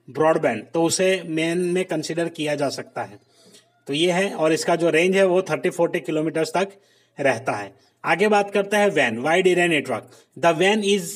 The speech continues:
the next type of network we are going to cover under network type and topology.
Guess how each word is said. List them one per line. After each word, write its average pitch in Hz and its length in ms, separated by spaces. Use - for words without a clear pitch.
the 175 80
next 196 300
type 196 220
of 190 100
network 170 420
we 175 180
are 165 100
going 175 260
to 190 60
cover 175 280
under 175 300
network 165 380
type 165 220
and 196 180
topology. 117 460